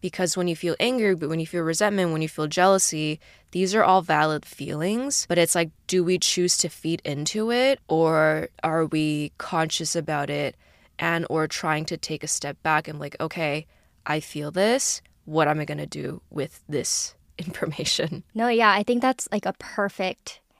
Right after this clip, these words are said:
Speaker 2: example. And it's just as you said, all of it is inside of us, right? And so it's, like, learning how to live with that and, like, tuning into, "Maybe you feel angry all the time." Well, then why?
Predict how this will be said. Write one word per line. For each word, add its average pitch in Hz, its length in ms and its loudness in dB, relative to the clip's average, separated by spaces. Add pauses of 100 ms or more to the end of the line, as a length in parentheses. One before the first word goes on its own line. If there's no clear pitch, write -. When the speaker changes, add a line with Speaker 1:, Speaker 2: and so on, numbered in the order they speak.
Speaker 2:
example. 175 720 -4
And 190 180 -2
it's - 200 -4
just 190 200 -2
as 190 160 -2
you 185 120 -4
said, 185 300 -4
all 254 220 12
of 254 160 10
it 175 140 0
is 208 180 -2
inside 185 400 0
of - 120 -12
us, - 440 -12
right? 185 320 -6
And 196 240 -4
so 190 380 -2 (400)
it's, 202 320 -2
like, 190 160 -2 (260)
learning 202 340 0
how 196 120 0
to 196 80 0
live 180 800 -6 (160)
with 196 280 -4
that 170 180 -2
and, 226 160 4
like, 254 160 2 (320)
tuning 285 320 4
into, 226 800 4 (100)
"Maybe 208 280 4
you 370 340 10
feel 349 340 4
angry 277 480 4
all 220 200 2
the 220 100 0 (100)
time." - 640 -6
Well, 214 200 2
then 208 480 0
why? 202 640 0